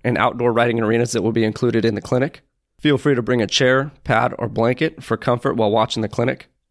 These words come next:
Additionally, there will be coffee and food on site available for purchase. Now, Marsh Creek Stables is located only a few minutes from town, which gives you access to additional dining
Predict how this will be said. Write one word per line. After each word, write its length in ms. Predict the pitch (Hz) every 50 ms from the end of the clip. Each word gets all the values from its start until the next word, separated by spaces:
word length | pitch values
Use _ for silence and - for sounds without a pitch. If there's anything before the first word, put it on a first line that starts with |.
| _ - -
Additionally, 460 | - - 147 143 - 156 151 156 147
there 100 | 127 127
will 80 | 123
be 140 | 120 113 117
coffee 580 | - - - 127 131 131 - 147 147 165 185 - - _ -
and 180 | - 113 104
food 220 | - - 143 139 135
on 160 | 135 139 135
site 380 | - - 143 123 117 113 - - - -
available 520 | 123 107 127 127 120 120 120 110 117 117
for 120 | - - 117
purchase. 580 | - - 113 104 - - 95 - - - - - _ _ _ _ _ _ _ _ _ _ _
Now, 160 | - 107 131
Marsh 240 | 127 123 143 151 -
Creek 220 | - - 156 143 -
Stables 400 | - - 143 139 120 120 117 110
is 100 | - 123
located 420 | 123 123 120 - 131 120 120 127
only 200 | 127 123 117 107
a 40 | 101
few 240 | - - 131 135 131
minutes 300 | 127 123 117 117 - -
from 160 | - 123 110
town, 340 | - - 110 110 104 110 - - _
which 240 | - 127 120 - -
gives 240 | 139 143 123 - 135
you 100 | 135 104
access 400 | 120 127 - - - 123 117 -
to 140 | - 120
additional 420 | 113 110 123 123 - 139 123 123 123
dining 460 | 120 123 120 120 123 127 120 127 139